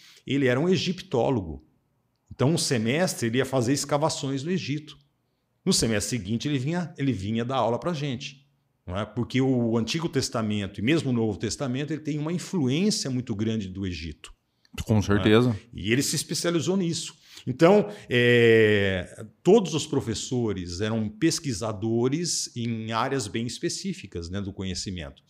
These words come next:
Speaker 1: Então, i-, isso é uma vantagem. No Brasil não tem isso. No
Speaker 2: Uhum.
Speaker 1: Brasil, é,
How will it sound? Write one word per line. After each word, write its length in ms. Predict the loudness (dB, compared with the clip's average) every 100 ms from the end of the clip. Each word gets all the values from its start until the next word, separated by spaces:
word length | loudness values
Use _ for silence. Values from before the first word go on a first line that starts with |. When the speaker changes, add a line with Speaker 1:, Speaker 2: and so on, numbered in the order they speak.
| -20 -18 -10
Speaker 1:
Então, 480 | 0 6 6 6 0
i-, 120 | -4
isso 160 | -2 -2
é 40 |
uma 120 | -2
vantagem. 480 | -4 -4 0 0 0
No 60 | 0
Brasil 320 | 2 2 2
não 100 | 0
tem 220 | -2 -2 -2
isso. 340 | -2 -6 -12 _ -20 _ _
No 80 | -6
Speaker 2:
Uhum. 20 |
Speaker 1:
Brasil, 640 | -2 0 0 2 2 0 -4 -16 -8
é, 920 | 2 6 8 6 6 4 2 0 -4